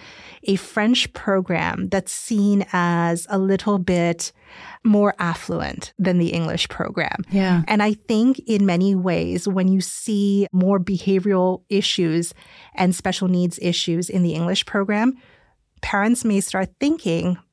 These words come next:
Speaker 1: "Well, I don't want, necessarily want my kids learning French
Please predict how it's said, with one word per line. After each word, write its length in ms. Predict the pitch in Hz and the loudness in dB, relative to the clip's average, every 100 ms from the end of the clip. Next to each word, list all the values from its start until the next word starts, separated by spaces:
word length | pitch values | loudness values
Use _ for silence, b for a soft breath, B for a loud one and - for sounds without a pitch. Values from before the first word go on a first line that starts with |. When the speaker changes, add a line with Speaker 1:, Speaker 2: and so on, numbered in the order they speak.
| - | -4
Speaker 1:
"Well, 200 | 240 214 | -2 0
I 100 | 208 | 0
don't 640 | 185 185 233 277 269 202 | -2 0 0 2 2 4
want, 480 | 190 185 190 202 - - _ | 2 2 2 2 -2 -8 _
necessarily 680 | 196 190 202 - 190 185 185 | -2 0 -4 -4 -2 0 0
want 320 | 180 247 370 | 2 2 2
my 100 | 254 | 0
kids 300 | 180 196 175 | 0 -4 -4
learning 300 | 185 185 185 | -6 -6 -8
French 500 | - 175 170 185 - | -6 -4 -4 -6 -8